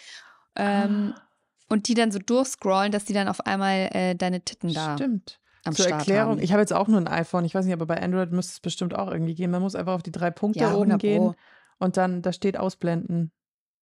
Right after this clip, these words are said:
Speaker 2: Und dann musst du es bestätigen.
Speaker 1: Was ich da für
Speaker 2: Sachen.
Speaker 1: naughty Bilder in dieser Galerie hab.
Speaker 2: Das glaub ich.
Speaker 1: Man muss sich damit auch wohlfühlen. Also ich würde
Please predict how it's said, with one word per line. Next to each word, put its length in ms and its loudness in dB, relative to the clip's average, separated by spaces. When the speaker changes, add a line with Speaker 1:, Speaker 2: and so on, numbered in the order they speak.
Speaker 2:
Und 80 -2
dann 120 2
musst 180 0
du 40 -10
es 60 -12
bestätigen. 580 -4
Speaker 1:
Was 240 -4
ich 140 -2
da 100 0
für 160 -2
Speaker 2:
Sachen. 220 2
Speaker 1:
naughty 400 2
Bilder 400 2
in 100 -4
dieser 560 -4
Galerie 540 -4
hab. 340 -12
Speaker 2:
Das 160 -10
glaub 420 0
ich. 480 -2
Speaker 1:
Man 180 4
muss 160 4
sich 140 0
damit 320 2
auch 160 -2
wohlfühlen. 520 2
Also 180 -2
ich 120 -6
würde 260 0